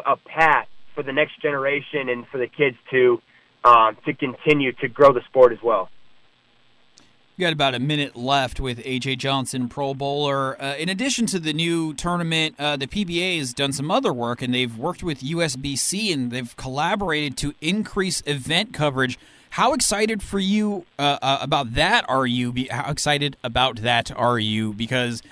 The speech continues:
Speaker 2: we've talked in the past about the, the growth of the television revenue and, and how much bowling is on T V, but now this partnership with P B A and U S B C to get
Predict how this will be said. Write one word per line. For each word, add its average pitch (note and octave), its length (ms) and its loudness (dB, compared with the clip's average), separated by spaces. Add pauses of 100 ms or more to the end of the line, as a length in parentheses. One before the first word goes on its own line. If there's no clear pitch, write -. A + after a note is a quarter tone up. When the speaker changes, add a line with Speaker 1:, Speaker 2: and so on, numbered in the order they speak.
(160)
Speaker 2:
we've D3+ 300 -2
talked F3 260 2
in D3+ 60 -4
the C3 80 -4
past E3+ 380 -6
about B2+ 400 0
the, B2 240 -4
the A#2 80 -10
growth D3 320 0
of C3 80 -6
the A2+ 60 -10
television E3+ 920 -2 (300)
revenue D#3 560 0
and, C3 220 0
and A#2+ 180 -4
how C#3 160 -2
much C#3+ 280 -4
bowling C#3 280 -2
is B2+ 120 -4
on C3 200 -2
T C3 160 -4
V, E3 220 -4
but D#3 140 -4
now D#3 260 -2
this C#3+ 120 -6
partnership D3+ 480 -2
with B2+ 140 -8
P C#3+ 140 -6
B C#3 180 0
A C3+ 80 2
and B2+ 120 -2
U A#2+ 100 -6
S A2 120 -6
B B2 140 -6
C E3+ 320 -2
to D3+ 80 -2
get B2+ 220 2